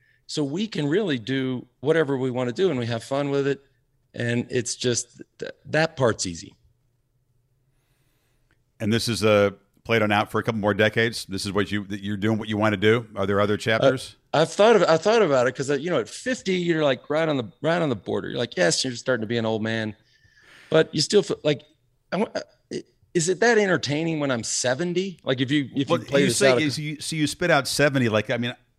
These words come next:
Speaker 2: I, as someone who's gonna turn sixty next August, don't, you know, don't, don't act like fifty is, like, uh, <laughs> beginning of the end.
Speaker 1: No, it's, but I have, can I ask you one question?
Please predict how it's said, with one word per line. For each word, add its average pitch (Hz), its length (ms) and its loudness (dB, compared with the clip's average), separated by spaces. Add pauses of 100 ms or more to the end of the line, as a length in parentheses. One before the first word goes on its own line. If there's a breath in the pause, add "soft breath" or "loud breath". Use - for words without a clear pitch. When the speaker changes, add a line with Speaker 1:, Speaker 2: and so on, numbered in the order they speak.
(100)
Speaker 2:
I, 127 180 -4
as 131 140 -6
someone 165 240 -4
who's 131 100 -4
gonna 127 160 -4
turn 120 220 -4
sixty - 360 -4
next 110 220 -4
August, 139 440 -2
don't, 143 240 -4
you 139 80 -4
know, 123 180 -2
don't, 160 220 -4
don't 156 200 -2
act 156 220 0
like 127 160 -4
fifty 135 480 -2
is, 104 180 -6
like, 107 240 -6
uh, 110 140 -4 (200)
<laughs> - 720 -6 (200)
beginning 151 460 -4
of 123 100 -4
the 117 160 -6
end. 139 260 -10 (540 loud breath)
Speaker 1:
No, 120 260 -2
it's, - 300 -4
but - 340 -2
I 165 100 2
have, 202 280 4
can 156 140 0
I 170 60 4
ask 180 180 -2
you 156 100 -6
one 156 160 -4
question? 139 480 -8